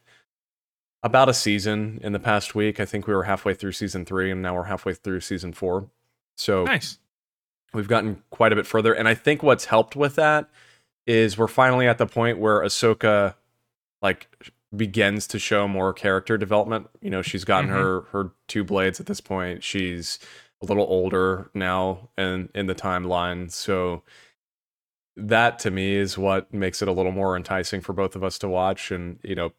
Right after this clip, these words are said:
Speaker 1: the, frankly, the arcs in season four and onward, or season, season three and onward,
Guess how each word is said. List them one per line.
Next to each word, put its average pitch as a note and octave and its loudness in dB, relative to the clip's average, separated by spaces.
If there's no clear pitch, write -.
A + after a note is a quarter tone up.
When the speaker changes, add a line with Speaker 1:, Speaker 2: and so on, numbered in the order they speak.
Speaker 1:
the, G#2 2
frankly, A2 -2
the F#2+ -2
arcs G#2 2
in F#2+ -6
season F#2+ -6
four F#2+ -2
and E2+ -10
onward, F2 -2
or F#2 -4
season, G2 -4
season A2+ -2
three G#2+ 0
and F#2 -2
onward, E2+ -4